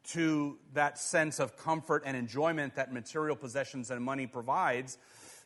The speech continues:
that you can get in this cycle of addiction where something satisfies you for a moment, and then you're on to the next thing. And your life becomes one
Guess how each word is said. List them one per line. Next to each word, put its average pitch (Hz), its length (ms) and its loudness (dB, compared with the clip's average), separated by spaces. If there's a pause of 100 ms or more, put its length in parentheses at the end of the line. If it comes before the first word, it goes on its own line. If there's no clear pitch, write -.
(100)
that 151 280 2
you 156 100 -4
can 151 260 -4
get 175 260 0
in 170 180 -4
this 143 180 -6
cycle 170 560 0
of 131 100 0
addiction 143 680 -4 (1120)
where 143 560 4 (1400)
something 190 520 2
satisfies 180 760 4
you 180 140 -8
for 160 220 2
a 147 40 2
moment, 156 540 2 (400)
and 143 120 -4
then 156 120 -2
you're 147 180 2
on 147 220 0
to - 100 -12
the 139 100 -2
next 147 360 -4
thing. 85 320 -10 (340)
And 143 140 -2
your 147 100 4
life 160 400 4
becomes 160 600 -2
one 165 580 0